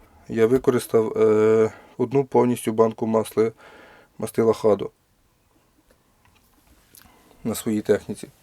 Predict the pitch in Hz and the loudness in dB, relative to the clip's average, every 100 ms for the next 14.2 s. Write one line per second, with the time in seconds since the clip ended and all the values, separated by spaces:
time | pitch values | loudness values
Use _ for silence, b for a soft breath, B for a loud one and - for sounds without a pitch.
0 | b b b b _ 110 - 147 139 123 | b b b b _ -12 -2 2 2 2
1 | 123 120 120 107 - 107 104 110 107 - | 0 0 -2 -2 -6 -10 -6 -4 -6 -8
2 | 113 110 107 110 113 135 123 104 98 95 | -6 -4 -2 0 2 2 0 -4 -4 -4
3 | 104 - 113 - 113 110 110 107 107 104 | -6 -6 -16 -10 -8 -6 -4 -4 -6 -6
4 | 113 101 104 101 104 - - b b b | -6 -6 -8 -10 -10 -12 -18 b b b
5 | b b b b b _ _ _ _ - | b b b b b _ _ _ _ -20
6 | - 120 - - 95 - - - 120 139 | -12 -10 -10 -12 -14 -18 -20 -12 -4 -2
7 | 131 - - 117 151 147 147 B B B | -2 -2 -2 2 2 2 -2 B B B
8 | B B - 117 117 117 117 113 110 107 | B B -10 -6 -4 -2 -2 -4 -6 -6
9 | 98 104 107 - 127 - B B B B | -8 -10 -12 -4 -6 -6 B B B B
10 | B B B B B _ - 120 113 131 | B B B B B _ 0 2 2 0
11 | - 147 151 127 117 110 104 - - _ | 2 2 2 2 2 2 -6 -10 -18 _
12 | _ _ - 139 120 120 113 - 123 113 | _ _ -10 -2 0 0 -4 -4 -4 -4
13 | 117 147 147 143 135 127 - 156 151 127 | -4 -2 -2 -2 -2 -2 0 4 4 4
14 | 123 113 | -2 -4